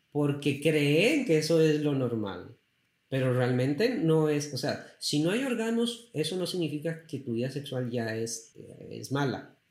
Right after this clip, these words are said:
porque esa es, también es una falsa expectativa, que siempre tiene que haber un orgasmo para que haya disfrute. Eso no es así. Pero ella casi lo que decía es como,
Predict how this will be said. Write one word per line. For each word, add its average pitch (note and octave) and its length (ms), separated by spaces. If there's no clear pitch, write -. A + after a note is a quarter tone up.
porque B2 200
esa B2 120
es, C#3+ 120
también B2 280
es A#2+ 120
una B2 160
falsa G#2+ 500
expectativa, A#2+ 800
que B2 80
siempre C#3+ 460
tiene A2+ 260
que G2+ 80
haber G2+ 160
un G#2+ 100
orgasmo A#2+ 540
para A2 220
que A2 80
haya G2+ 180
disfrute. A2 540
Eso A2+ 240
no C3+ 120
es C3 100
así. - 480
Pero F#3+ 280
ella G3 480
casi E3+ 280
lo F#3 160
que F3 120
decía E3+ 300
es E3 80
como, E3 420